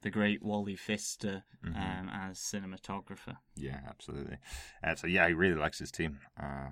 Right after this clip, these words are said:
Speaker 2: and keeps them around him. There's a lot of them that have actually been working on, working with him in the behind the scenes, all the way back to, uh, to The Following and, um, Memento. Yeah.
Speaker 1: Yeah, but coming back to, um,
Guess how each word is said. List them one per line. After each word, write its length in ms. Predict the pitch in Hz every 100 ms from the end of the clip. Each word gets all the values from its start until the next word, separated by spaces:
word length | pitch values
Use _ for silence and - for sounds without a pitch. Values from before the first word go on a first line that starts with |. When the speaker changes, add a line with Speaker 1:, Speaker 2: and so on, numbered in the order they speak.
| 67
Speaker 2:
and 160 | 65 64
keeps 240 | - 69
them 100 | 73
around 220 | 69 80 78
him. 100 | 69
There's 160 | 69
a 60 | 69
lot 160 | 80
of 40 | 82
them 120 | 69
that 80 | 67
have 100 | 67
actually 260 | 69 - 69
been 140 | 71
working 280 | 69 67 69
on, 120 | 67 71
working 300 | 78 - 73
with 160 | 73
him 80 | 71
in 80 | 69
the 60 | 69
behind 560 | 69 71 69 80 87
the 80 | 82
scenes, 400 | - 71 69 - -
all 180 | 76 78
the 60 |
way 140 | 71 69
back 260 | 69 -
to, 160 | - - - -
uh, 180 | 69 67
to 220 | - 71 73
The 60 |
Following 600 | - 76 73 73 73 71 -
and, 420 | 73 67 69 67 - -
um, 480 | 71 64 65 67 71 60
Memento. 400 | 73 104 - - -
Yeah. 60 | 110 139
Speaker 1:
Yeah, 100 | - -
but 200 | 127 127 -
coming 260 | 185 185 147
back 240 | 139 135
to, 420 | - 120 113 107 104
um, 480 | 107 101 98 98